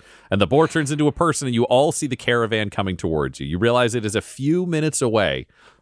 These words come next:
but it is definitely coming in a straight path for these barren hills and your position on the road. What do you all do?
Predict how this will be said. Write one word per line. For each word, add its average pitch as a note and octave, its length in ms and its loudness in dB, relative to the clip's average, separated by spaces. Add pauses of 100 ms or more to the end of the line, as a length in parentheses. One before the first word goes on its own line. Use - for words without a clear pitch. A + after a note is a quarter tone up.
(120)
but A2 100 4
it G#2 120 4
is E2 120 -4
definitely B2 400 0
coming F#2 360 -2
in E2 100 -4
a E2 40 -6
straight - 400 0
path D#2+ 340 -2
for F2 280 0
these D2+ 380 -6
barren D2+ 380 -2
hills C2+ 420 -6
and C#2 280 -8
your C#2+ 280 -4
position C#2+ 480 -8
on C#2 180 -6
the C#2 80 -6
road. C2 380 -8 (960)
What F2+ 160 4
do G#2 80 0
you F2 80 4
all D2+ 80 0
do? - 180 -8